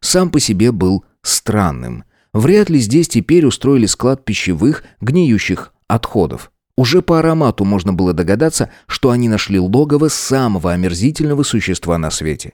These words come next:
Но Захар всё равно вздрогнул, когда возле стены зашевелилось что-то небольшое.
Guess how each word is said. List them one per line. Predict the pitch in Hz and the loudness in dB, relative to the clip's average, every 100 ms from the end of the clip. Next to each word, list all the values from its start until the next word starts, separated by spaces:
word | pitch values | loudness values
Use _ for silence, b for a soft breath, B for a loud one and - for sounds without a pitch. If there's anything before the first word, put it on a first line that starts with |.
| _ _ _ _ | _ _ _ _
Но | 127 | 0
Захар | 135 165 220 220 | 2 0 2 0
всё | - 131 | 2 0
равно | 127 170 | 2 0
вздрогнул, | 156 104 98 123 113 98 117 - B | 0 -4 2 2 2 2 -2 -2 B
когда | - 110 101 | -4 0 2
возле | 98 90 92 | 0 0 -4
стены | - 92 120 | -2 0 2
зашевелилось | 127 - 82 85 92 107 | 0 0 -2 0 2 0
что-то | - 80 71 | -2 -6 -4
небольшое. | 85 82 80 - 73 64 | -4 -2 -4 -4 -8 -8